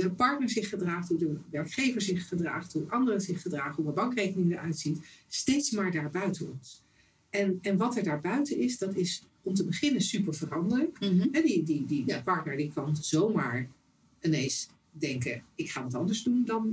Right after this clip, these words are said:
Speaker 1: met deze
Speaker 2: Ja.
Speaker 1: man of vrouw zijn. Of die kan zomaar iemand anders tegenkomen, of die kan zomaar ineens, eh, dood neervallen. Ehm, maar, maar, eh, sterker nog, dan heb je misschien een partner die tegen je zegt:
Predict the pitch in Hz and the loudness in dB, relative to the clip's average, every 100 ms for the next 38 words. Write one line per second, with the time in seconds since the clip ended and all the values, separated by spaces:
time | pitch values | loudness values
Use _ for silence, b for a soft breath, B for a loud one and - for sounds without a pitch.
0 | 190 208 208 196 208 208 202 202 202 202 | 0 0 2 2 2 2 0 0 0 0
1 | 202 208 285 339 b b b b _ - | 0 0 -2 -4 b b b b _ -8
2 | - 180 180 170 156 156 175 160 151 160 | -2 0 0 0 0 2 2 2 2 0
3 | - 165 156 147 - 180 160 - 156 147 | 0 0 0 0 -4 -2 -2 -2 -2 -2
4 | 180 - 165 151 147 160 165 147 107 127 | -2 -4 -2 -2 2 2 2 2 2 2
5 | 131 - - _ - 147 - - 160 139 | 0 -6 -12 _ -6 -4 -4 -10 -20 -4
6 | 165 151 143 - 175 208 208 277 359 b | 0 0 -2 -4 -2 -2 0 0 0 b
7 | b b b b b _ 214 208 202 202 | b b b b b _ -2 0 2 4
8 | 202 202 - _ _ _ _ _ - 240 | 2 2 -4 _ _ _ _ _ -4 0
9 | 226 226 220 214 220 214 214 _ _ 208 | 2 0 -2 -2 0 -2 -6 _ _ -2
10 | 202 208 - 254 302 254 175 151 277 - | -2 -4 -4 0 0 0 0 2 0 -4
11 | - _ _ _ _ _ _ _ _ 180 | -14 _ _ _ _ _ _ _ _ -2
12 | 202 196 226 311 - 320 - 185 156 147 | 0 2 2 0 2 2 2 0 0 0
13 | - 160 156 165 143 - 170 165 - 156 | -2 -2 -2 -4 -6 -4 -2 -2 -2 -4
14 | - 156 - 135 - - | -2 -2 -2 -4 -8 -14